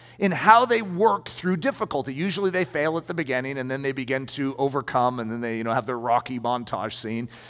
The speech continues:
and they, they get their game on. And then in the end, they, the script, the script flips. And suddenly that which was a negative turns into a triumph.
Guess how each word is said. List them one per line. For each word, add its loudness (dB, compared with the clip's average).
and 2
they, 0
they -2
get -2
their 2
game 4
on. 2
And 4
then 2
in 0
the -4
end, 4
they, -2
the -4
script, -6
the 0
script -8
flips. -10
And 0
suddenly 2
that 2
which 0
was 2
a 0
negative 0
turns -2
into -2
a -6
triumph. -10